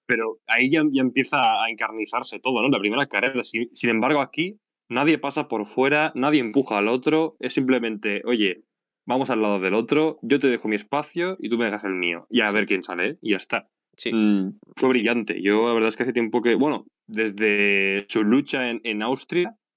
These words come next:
Speaker 1: la misma, entre ellos dos en dos mil diecinueve,
Speaker 2: Sí, exacto.
Speaker 1: que esa se acaba con Verstappen siendo un pelín guarro,
Speaker 2: Bueno.
Speaker 1: que es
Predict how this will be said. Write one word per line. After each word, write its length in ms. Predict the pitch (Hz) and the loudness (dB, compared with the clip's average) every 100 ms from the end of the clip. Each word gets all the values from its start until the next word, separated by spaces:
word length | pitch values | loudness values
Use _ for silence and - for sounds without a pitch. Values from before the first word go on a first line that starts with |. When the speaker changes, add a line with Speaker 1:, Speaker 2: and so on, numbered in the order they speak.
| - | -8
Speaker 1:
la 80 | 95 | 0
misma, 340 | 147 127 107 | 2 2 -2
entre 180 | 95 107 | 0 2
ellos 120 | 113 | 2
dos 100 | 104 120 | 2 2
en 60 | |
dos 120 | 101 | 2
mil 120 | 95 110 | 2 0
diecinueve, 540 | 120 107 107 117 180 | 2 4 4 2 0
Speaker 2:
Sí, 60 | - | -6
exacto. 380 | 113 113 104 - | -10 -8 -6 -2
Speaker 1:
que 80 | 135 | 0
esa 220 | 147 143 _ | 0 -6 _
se 140 | - 139 | -4 -2
acaba 280 | 123 139 135 | 0 -2 -2
con 160 | 127 | -2
Verstappen 560 | 110 104 - 117 120 110 104 | -4 -6 -6 -4 -4 -6 -8
siendo 260 | 120 113 | -6 -6
un 160 | 107 95 | -6 -6
pelín 360 | - 101 107 95 | -2 2 2 2
guarro, 420 | 95 104 139 - _ _ _ | 0 0 -2 -6 _ _ _
Speaker 2:
Bueno. 280 | 147 156 82 | -4 -2 0
Speaker 1:
que 140 | 104 | 0
es 80 | 95 | 2